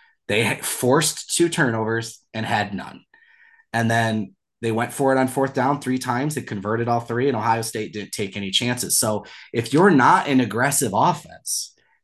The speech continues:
the, the team that's given Michigan the most fits this year is Maryland, because they were willing to be aggressive and take shots with their quarterback. And if you don't have that,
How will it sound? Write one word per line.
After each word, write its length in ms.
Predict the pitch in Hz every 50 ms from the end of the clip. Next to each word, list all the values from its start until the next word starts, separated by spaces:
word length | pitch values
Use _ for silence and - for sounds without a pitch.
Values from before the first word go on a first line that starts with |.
| _ _
the, 120 | 117 117
the 140 | - - 131
team 220 | 127 - 175 214 240
that's 180 | 202 131 -
given 220 | - 147 123 123 123
Michigan 340 | 143 147 - - 147 127
the 60 | 123 120
most 280 | 123 123 123 - -
fits 320 | - - 151 220 240 - -
this 200 | - 101 - -
year 120 | 104 107
is 140 | 110 110 113
Maryland, 440 | 117 135 185 240 247 - - - - - - _ _ _ _ _ _ _ _ _ _ -
because 260 | - - - 123 113
they 80 | 131 131
were 160 | 131 139 120
willing 380 | 98 95 107 113 123 139 143
to 80 | 143 151
be 120 | 139 156
aggressive 540 | 151 127 104 113 139 185 196 - - 107 90
and 120 | 95 90 -
take 240 | - 117 123 123 -
shots 400 | - - 127 151 180 - - -
with 120 | 107 101
their 120 | 98 98 101
quarterback. 640 | - 117 127 170 196 139 - - - - - - - _ _ _ _ _ _ _ - - - - - _ _ _ _ _ _ _ _ _ _ _ -
And 440 | 120 117 113 110 107 107 95 - - _
if 200 | - 131 120 123
you 100 | 123 135
don't 200 | 139 165 175 170
have 640 | - - - - - 151 170 190 196 147 120 101 -
that, 380 | 87 82 - 87 95 98 -